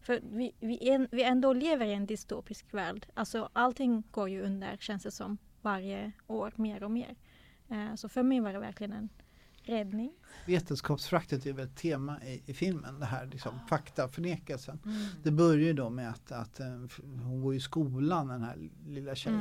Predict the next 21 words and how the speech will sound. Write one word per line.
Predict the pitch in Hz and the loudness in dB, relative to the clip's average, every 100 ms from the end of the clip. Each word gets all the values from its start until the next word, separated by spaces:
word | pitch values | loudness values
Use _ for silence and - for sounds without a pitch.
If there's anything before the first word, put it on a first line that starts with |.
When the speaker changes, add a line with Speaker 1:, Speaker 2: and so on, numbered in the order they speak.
| 202 | 0
Speaker 1:
Mm. | 143 | 0
Speaker 2:
och | 131 | 0
hon | 139 139 - - - - - | 0 -2 -6 -16 -18 -20 -20
har | 131 143 160 | -4 2 4
ju | |
då | 143 135 | 4 2
rätt | 196 220 - - - - - 190 | 0 -2 -10 -14 -12 -12 -10 -8
att | 135 | -2
vissa | 156 - 143 | -2 -2 -4
saker | 131 127 127 | -6 -6 -4
har | 120 | -4
liksom | 123 127 139 | -4 -2 2
hänt | 247 165 123 - | 2 2 -6 -4
och, | 135 123 | -6 -4
och | 139 | -6
hennes | 127 135 127 - 127 143 123 | -6 -6 -8 -8 -14 -14 -14
fröken | - 175 175 - 135 | -2 0 0 -2 -8
i | 123 | -8
skolan | - 143 127 147 156 143 | -6 -4 -2 -2 -2 -2
rättar | 147 - 165 | -4 -4 -4
henne | 170 202 139 | 0 -2 -2